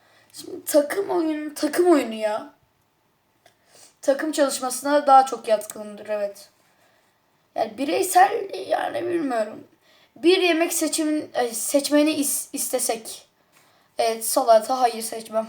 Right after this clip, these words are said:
Hamburger düşünelim cepte. Sosisli de cepte. Evet, patates kızartması. Kesinlikle patates kızartması. Çünkü patates kızartmasını o kadar çok seviyorum ki. Devam ediyoruz. Hadi bakalım. O baki,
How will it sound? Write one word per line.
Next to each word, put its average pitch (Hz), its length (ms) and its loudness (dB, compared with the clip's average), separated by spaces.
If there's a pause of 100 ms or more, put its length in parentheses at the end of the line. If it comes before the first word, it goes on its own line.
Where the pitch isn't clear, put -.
Hamburger 254 760 0
düşünelim 226 560 -10
cepte. 220 380 -6
Sosisli 247 600 -6
de 220 120 -8
cepte. 226 440 -2 (640)
Evet, 214 280 -2
patates 254 440 0
kızartması. 214 640 -4 (280)
Kesinlikle 311 640 4
patates 285 480 0
kızartması. 269 760 0
Çünkü 269 400 -6
patates 294 440 -6
kızartmasını 277 720 2
o 240 140 2
kadar 285 300 2
çok 294 200 -2
seviyorum 294 720 6
ki. - 260 -4 (1500)
Devam 277 400 8
ediyoruz. 254 400 -2
Hadi 247 140 2
bakalım. 208 320 0 (1300)
O 220 240 -4
baki, 240 500 0